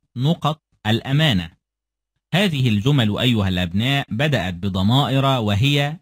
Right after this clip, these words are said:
أنتما في المثال الأول، وهو ضمير للمخاطب المثنى، والضمير هما في المثال الثاني للغائب المثنى، والضمير أنتم في المثال الثالث لجمع المخاطبين،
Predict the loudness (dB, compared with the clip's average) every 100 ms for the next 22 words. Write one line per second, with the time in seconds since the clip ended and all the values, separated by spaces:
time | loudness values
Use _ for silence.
0 | _ 0 0 2 2 0 -2 -6 -4 -2
1 | -2 -2 -2 -4 -2 0 0 -2 _ _
2 | _ _ _ _ _ -8 0 2 2 2
3 | 4 4 4 2 2 2 2 2 0 -2
4 | -4 -2 -2 2 2 2 2 2 0 -6
5 | _ _ _ _ _ _ _ _ -4 -2
6 | 0 2 4 4 4 4 4 0 -2 0
7 | 0 0 0 -2 -2 -2 0 2 0 -2
8 | _ _ _ _ _ _ _ _ _ -6
9 | -2 -2 0 2 2 -2 -2 -2 -2 -2
10 | -2 -2 -4 -12 _ _ _ _ _ _
11 | -4 -2 0 2 2 2 0 0 0 2
12 | -2 0 0 0 0 0 -2 -4 -2 -2
13 | -2 -4 _ _ _ -8 -4 0 0 0
14 | 0 2 2 2 -2 -4 -2 -2 0 0
15 | -2 -6